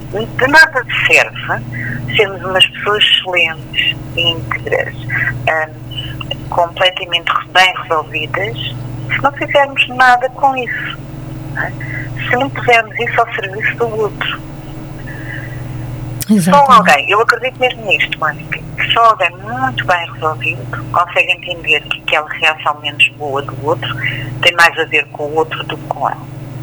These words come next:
Speaker 1: Ou seja, termos consciência de quem somos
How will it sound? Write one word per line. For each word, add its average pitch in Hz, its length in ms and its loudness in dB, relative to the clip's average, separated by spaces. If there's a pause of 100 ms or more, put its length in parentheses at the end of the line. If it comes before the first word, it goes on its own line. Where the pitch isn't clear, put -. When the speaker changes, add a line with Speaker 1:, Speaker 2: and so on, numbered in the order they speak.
(800)
Speaker 1:
Ou 180 160 4
seja, 151 260 2 (140)
termos 262 280 4
consciência 160 840 2
de - 100 -12
quem 143 360 -4
somos 143 600 2